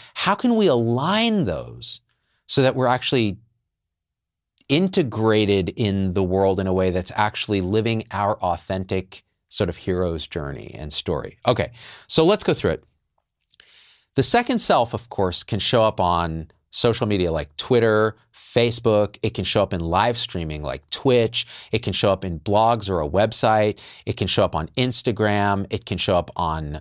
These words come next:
TikTok. And we see this. So there are a lot of physicians, a lot of nurses who have these big second self personas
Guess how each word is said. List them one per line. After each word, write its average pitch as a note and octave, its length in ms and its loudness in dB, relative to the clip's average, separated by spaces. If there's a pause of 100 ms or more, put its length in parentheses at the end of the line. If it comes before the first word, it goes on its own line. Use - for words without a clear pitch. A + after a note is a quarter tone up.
(160)
TikTok. G#2+ 720 0
And C3 160 0
we C#3+ 60 2
see A3 280 0
this. E2+ 220 -2
So B2+ 160 0
there A#2+ 100 4
are A#2 40 4
a A2+ 40 2
lot G#2 180 4
of F#2+ 60 -2
physicians, G#2+ 480 -2
a F#2 40 -2
lot F2 160 2
of E2+ 60 -4
nurses A2+ 400 0 (360)
who C3+ 180 2
have A#2 200 2
these G#2+ 200 0
big E3+ 500 -2
second B2+ 400 0
self - 380 -2
personas G#2+ 760 -2